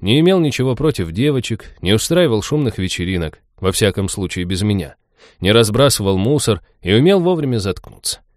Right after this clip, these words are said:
Не то чтобы мы успели стать лучшими друзьями за полгода соседства, но у меня еще ни разу не возникало желания съехать. Эдди работал неподалеку и, в отличие от большинства парней со стройки, не тратил все бабки на бухло и девочек.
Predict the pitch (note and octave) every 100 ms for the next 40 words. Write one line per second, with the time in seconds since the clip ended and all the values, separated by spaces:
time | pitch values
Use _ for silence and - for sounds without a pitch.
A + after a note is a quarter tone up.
0 | _ _ _ F#2 B2 G#3 - F3 D#3+ D#3+
1 | D#3+ A#2 - D#3 C#3+ - A#2+ A2 A2 B2
2 | A2+ A2+ G2+ G2+ E2 G2+ A2 F2+ D#2+ -
3 | F2+ F2 F2 D#2 D#2 - G2 - - -
4 | _ _ - _ - A2+ A#2+ B2+ D3 C3
5 | - B2 A2+ G#2+ A2 C3 C3+ C3 A2 F#2+
6 | F#2 F#2 G#2 A2+ D#2+ D2+ E2 F2+ F2 -
7 | - - A#2+ - - - _ _ _ _
8 | _ _ _ - D#3+ F#3 D#3+ C3 D#3 D3+
9 | B2 G#2+ G2+ F#2+ F#2 F2+ F2 - _ -
10 | F#2+ G#2 A2 A2+ G#2 F#2+ G2+ - G2+ -
11 | A2+ G2+ G2+ G#2+ A2+ - F2+ - C#3+ D3
12 | B2+ A2+ - D#3 F3 F3 D#3 G2+ F2 F2+
13 | F2 C3 - F#2 E2+ D#2 - G2 F#2 F2
14 | E2+ C#2+ -